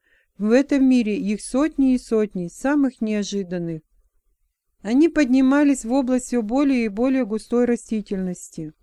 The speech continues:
Это были уже не грибы, а какие-то доисторические предтечи настоящих растений. И вот уже появились первые бледные тени,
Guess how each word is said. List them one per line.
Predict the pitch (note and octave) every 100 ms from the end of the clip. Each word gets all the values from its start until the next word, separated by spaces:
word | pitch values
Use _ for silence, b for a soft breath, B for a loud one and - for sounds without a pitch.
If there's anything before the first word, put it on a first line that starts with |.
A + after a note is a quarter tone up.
| _ _ _ _ _ -
Это | G#3+ C4 C4
были | G#3 C#4+ C#4+
уже | C4+ A#3+ B3
не | B3 A#3+
грибы, | F#3 G3 G3 G3+ C4 B3+ -
а | F3+
какие-то | - A3 - D4 D#4+ C#4
доисторические | A3+ B3+ B3+ - B3+ C#4 - A#3+ - A3+
предтечи | G#3+ A3 G#3 - D4+ D#4+ G#3
настоящих | G3+ G#3+ - A3+ A#3+ C#4+ C#4 A#3+
растений. | B3 A#3+ - A3 G#3 F#3 E3+ E3 _ _ _ _ _ -
И | G#3
вот | A3+ E4
уже | D4+ B3+ C#4+
появились | C#4 C#4 B3+ C#4 C4 B3+
первые | - C4+ C#4+ B3+ A#3+
бледные | G#3 A3 C4 A#3+ A#3+ G#3+
тени, | - A3 A#3+ A#3 A3+